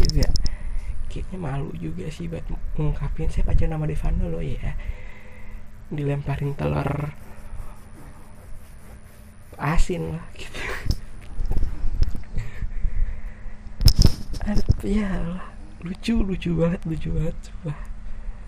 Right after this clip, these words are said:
Diproses lagi, terus tiba-tiba dia membuat sebuah video klarifikasi.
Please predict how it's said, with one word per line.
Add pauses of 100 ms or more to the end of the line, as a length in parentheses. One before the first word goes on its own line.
(640)
Diproses
lagi,
terus (560)
tiba-tiba (480)
dia
membuat
sebuah
video
klarifikasi.